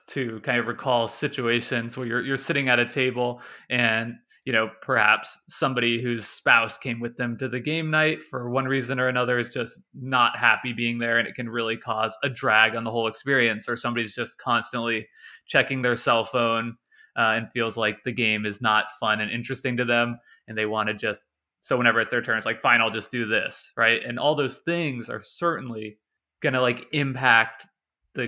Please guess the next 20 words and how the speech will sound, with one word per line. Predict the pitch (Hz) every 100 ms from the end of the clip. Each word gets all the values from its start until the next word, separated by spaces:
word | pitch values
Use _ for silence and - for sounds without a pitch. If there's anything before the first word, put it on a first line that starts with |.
| - -
game, | 147 131 151 190 208 - _ _ _ -
but, | 151 139 - _ _ _ _ _
you | 147
know, | 139 127
like, | 127 123 -
I | 151
don't | 170 143
know | 143 143
that | 131 117 113 - - _ -
I'd | 135 131 -
find | 139 123 123 120
those | 123 117 - _
behaviors, | 131 113 120 110 117 107
like, | 107 104 _ _ _ _ -
irrational | 139 120 120 120 135 - 151 127 107 104 104 - _ -
in, | 127 110 110 -
in | 131 120
terms | 117 135 120 107
of, | 110 101
like, | 107 110 110